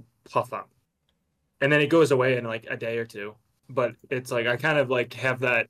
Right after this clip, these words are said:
train in my head now where it's like, "All right, if I get Cup Pop or if I get Cafe Rio, I'm gonna look puffy." So that way I don't, like, kinda get mad at myself afterwards.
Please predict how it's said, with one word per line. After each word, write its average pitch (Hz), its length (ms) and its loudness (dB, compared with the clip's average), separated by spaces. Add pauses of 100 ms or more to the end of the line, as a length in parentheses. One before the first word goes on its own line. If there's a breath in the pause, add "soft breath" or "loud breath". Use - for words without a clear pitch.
train 120 320 -4
in 120 100 -4
my 113 100 -2
head 117 200 -2
now 117 160 -2
where 117 80 -2
it's 110 80 -10
like, 104 140 -10
"All 107 80 -4
right, 95 200 -8
if 131 160 -6
I 127 140 2
get 127 400 0
Cup 120 240 -4
Pop 98 240 -8
or - 40 -8
if 113 100 -12
I 120 100 0
get 127 220 -2
Cafe 117 340 -4
Rio, 120 380 0 (340 soft breath)
I'm 127 120 -6 (120)
gonna 123 260 2
look 113 300 -2
puffy." 123 380 -4 (420 soft breath)
So 131 140 2
that 127 120 4
way 123 120 6
I 117 60 4
don't, 117 180 2
like, 110 240 -4 (140)
kinda 113 260 -2 (280)
get 123 200 -2
mad 107 160 -4
at 104 60 -12
myself 107 420 -10
afterwards. - 600 -14